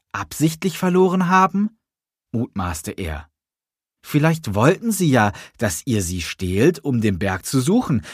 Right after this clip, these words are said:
Wer garantiert uns, dass wir, wenn wir den Berg erreichen, nicht in der Falle sitzen?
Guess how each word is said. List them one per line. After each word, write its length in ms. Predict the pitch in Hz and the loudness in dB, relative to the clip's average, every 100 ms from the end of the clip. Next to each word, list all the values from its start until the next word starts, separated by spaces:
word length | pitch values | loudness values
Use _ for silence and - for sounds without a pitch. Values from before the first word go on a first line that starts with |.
| - | -10
Wer 120 | 113 | -8
garantiert 640 | - 123 151 147 - 165 165 | -6 -4 -4 -4 2 2 2
uns, 180 | 151 - | -4 -2
dass 240 | 135 - | -4 -4
wir, 240 | 123 170 139 | 2 2 2
wenn 140 | 143 | 2
wir 100 | 143 | 2
den 180 | 135 107 | 0 0
Berg 300 | 110 135 - | 0 -2 -2
erreichen, 480 | 123 127 139 160 139 - | 0 2 2 0 -2 -2
nicht 220 | 147 160 165 | -2 -2 0
in 120 | 175 | 2
der 100 | 160 | 2
Falle 340 | - 180 220 | 0 4 4
sitzen? 500 | 123 127 - 123 80 | 4 0 0 -2 -2